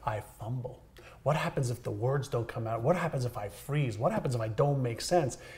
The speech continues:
And the real fear is, "I'm really afraid of being embarrassed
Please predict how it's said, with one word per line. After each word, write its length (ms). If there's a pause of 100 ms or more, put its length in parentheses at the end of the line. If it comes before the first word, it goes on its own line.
(120)
And 100
the 100
real 380
fear 680 (320)
is, 160
"I'm 160
really 300
afraid 480
of 160
being 180
embarrassed 840